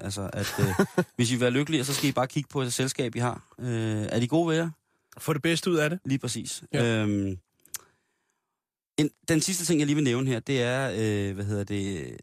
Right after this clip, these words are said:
Speaker 1: at når man stresser, hvis du, hvis du føler, at du stresser, og du så er god til at finde ud af, hvordan du afstresser,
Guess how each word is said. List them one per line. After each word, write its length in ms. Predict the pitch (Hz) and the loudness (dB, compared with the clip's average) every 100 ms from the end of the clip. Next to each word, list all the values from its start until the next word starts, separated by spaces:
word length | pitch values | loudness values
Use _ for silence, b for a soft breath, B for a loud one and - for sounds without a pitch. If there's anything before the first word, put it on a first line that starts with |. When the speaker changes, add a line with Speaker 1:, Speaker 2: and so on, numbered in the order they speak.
| _ | _
Speaker 1:
at 200 | 120 - | -2 0
når 120 | 117 | 0
man 140 | 110 110 | 2 2
stresser, 400 | - 123 131 147 - _ _ _ - | 2 0 0 -2 -8 _ _ _ -4
hvis 120 | 117 | -4
du, 180 | - 123 - 117 110 | 0 -2 -2 -2 -2
hvis 140 | 123 | -4
du 100 | 127 | -4
føler, 240 | - 151 | 0 0
at 60 | 135 | 0
du 60 | 131 | -2
stresser, 320 | - 113 - | 0 2 0
og 80 | - | 0
du 60 | |
så 80 | 117 | 0
er 40 | |
god 200 | 120 123 | 0 -2
til 100 | 131 | -2
at 60 | 135 | 0
finde 160 | 123 120 | 4 4
ud 60 | |
af, 60 | 113 | 4
hvordan 220 | 113 113 | 2 0
du 100 | 127 - | 0 0
afstresser, 580 | 175 202 - 104 107 | 0 0 -2 -2 -2